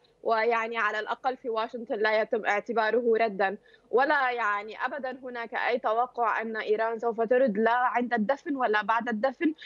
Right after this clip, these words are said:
لأن يعني سلسلة العقوبات التي كانت يعني هي السياسة القصوى التي اتخذتها إدارة ترامب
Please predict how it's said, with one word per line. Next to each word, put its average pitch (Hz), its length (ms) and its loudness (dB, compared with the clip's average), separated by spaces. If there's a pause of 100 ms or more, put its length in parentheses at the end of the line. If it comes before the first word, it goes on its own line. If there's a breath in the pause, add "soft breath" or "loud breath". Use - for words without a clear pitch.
(160 loud breath)
لأن 294 460 4
يعني 247 240 0
سلسلة 277 480 -6
العقوبات 247 800 -2
التي 226 500 -4
كانت 262 420 -2 (340)
يعني 214 300 0
هي 240 260 0 (280 loud breath)
السياسة 277 360 2
القصوى 269 360 2
التي 240 240 2
اتخذتها 247 540 -2
إدارة 220 240 2
ترامب 269 500 0